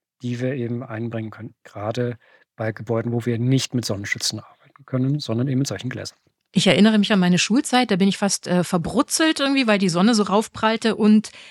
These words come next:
Speaker 2: Sie haben da auch eine Modellschule, nämlich in Dresden, die diese elektrochromen Folien ausprobiert. Spannend, mal sehen, ob's den Schülern dann besser geht als mir damals.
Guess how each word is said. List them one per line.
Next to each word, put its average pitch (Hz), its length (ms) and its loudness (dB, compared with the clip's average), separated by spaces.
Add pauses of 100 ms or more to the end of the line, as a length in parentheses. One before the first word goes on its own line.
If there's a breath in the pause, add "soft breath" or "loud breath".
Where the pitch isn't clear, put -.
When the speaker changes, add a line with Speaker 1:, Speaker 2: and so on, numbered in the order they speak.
Speaker 2:
Sie 170 180 -6
haben 196 180 4
da - 120 2
auch 202 120 0
eine 185 480 2 (380 loud breath)
Modellschule, 240 1300 0
nämlich 208 320 4
in 190 160 4
Dresden, 196 640 2
die 185 160 0
diese 190 260 0
elektrochromen 180 1120 0
Folien 190 540 0 (180)
ausprobiert. - 1200 -4
Spannend, 247 580 -2
mal 180 200 0
sehen, 185 160 0
ob's - 220 -10
den 202 200 4
Schülern 190 320 2
dann 160 180 2
besser 196 300 0
geht 175 240 -2
als 160 220 -4
mir 185 220 4
damals. 165 580 0